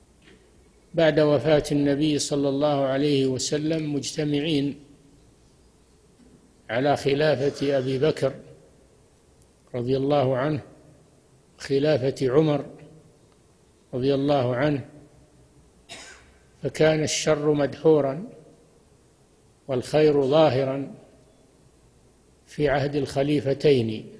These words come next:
وقال: "ما لك ولها؟ إن بينك وبينها باباً مغلقاً."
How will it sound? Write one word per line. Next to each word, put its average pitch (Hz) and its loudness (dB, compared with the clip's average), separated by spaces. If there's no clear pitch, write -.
وقال: 175 4
"ما 202 4
لك 160 2
ولها؟ 139 2
إن 170 0
بينك 160 2
وبينها 147 0
باباً 156 2
مغلقاً." 143 -2